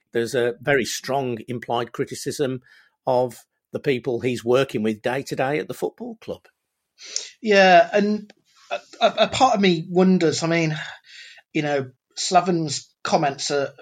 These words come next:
Speaker 2: are understandable and, and clearly he's not very happy.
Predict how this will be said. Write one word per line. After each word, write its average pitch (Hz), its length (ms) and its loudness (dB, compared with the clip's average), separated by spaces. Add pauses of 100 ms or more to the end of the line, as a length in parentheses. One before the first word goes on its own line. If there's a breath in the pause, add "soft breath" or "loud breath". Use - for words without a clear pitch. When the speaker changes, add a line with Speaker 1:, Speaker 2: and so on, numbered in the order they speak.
(140)
Speaker 2:
are 156 100 2
understandable 160 880 0
and, 143 220 -2
and 143 180 -6
clearly 147 640 0
he's 147 260 -4
not 147 160 -6
very 139 180 -2
happy. 151 340 -4